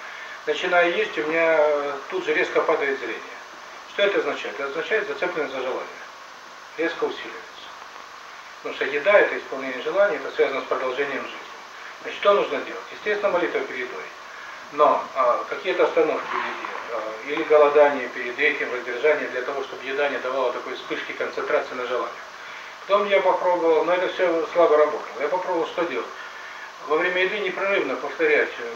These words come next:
"Господи, прими мое наслаждение и удовольствие". То есть, э, чтобы почувствовать вторичность процесса еды. Что-то стало меняться. Почему?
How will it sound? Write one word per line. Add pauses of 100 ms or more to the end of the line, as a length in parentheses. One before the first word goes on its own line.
"Господи,
прими
мое
наслаждение
и
удовольствие". (1120)
То
есть,
э,
чтобы
почувствовать
вторичность (140)
процесса
еды. (680)
Что-то (220)
стало
меняться. (320)
Почему?